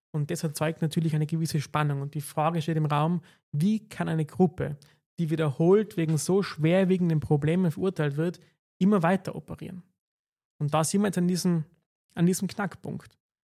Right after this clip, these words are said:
Einerseits waren sie lang unter Aufsicht vom Vatikan, der ganz genau hingeschaut hat, vor allem kirchenrechtlich, machen die alles richtig, passt es, wie sie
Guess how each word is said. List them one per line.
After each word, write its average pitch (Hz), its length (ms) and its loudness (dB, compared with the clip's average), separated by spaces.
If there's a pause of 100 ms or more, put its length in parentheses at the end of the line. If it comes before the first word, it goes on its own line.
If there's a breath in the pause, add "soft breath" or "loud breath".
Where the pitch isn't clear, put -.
(120)
Einerseits 180 800 0 (800)
waren 160 320 2
sie 165 120 -4
lang 156 200 4
unter 160 300 2
Aufsicht 160 360 -2
vom 147 140 -2
Vatikan, 185 580 -4 (200)
der 147 80 -4
ganz 160 320 -2
genau 151 180 0
hingeschaut 180 360 4
hat, 208 160 -2
vor - 180 -6
allem 151 300 2 (920 soft breath)
kirchenrechtlich, 180 920 -2
machen 156 280 0
die 147 60 0
alles 143 280 -4
richtig, 202 460 -4
passt 175 320 -2
es, 180 220 -6
wie 180 80 0
sie 160 280 -2